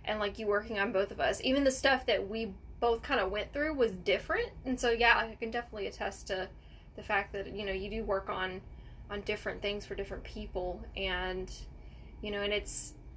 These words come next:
you know, you, like, 'cause we, we came in not knowing what we, what we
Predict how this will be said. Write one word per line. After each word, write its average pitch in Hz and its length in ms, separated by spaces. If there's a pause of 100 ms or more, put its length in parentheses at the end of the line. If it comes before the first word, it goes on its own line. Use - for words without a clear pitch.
(920)
you 233 160
know, 233 60
you, 247 160
like, 262 220
'cause 269 180
we, 277 220
we 233 160
came 247 320
in 214 120
not 202 220
knowing 196 300
what 180 160
we, 175 200 (200)
what 190 160
we 185 160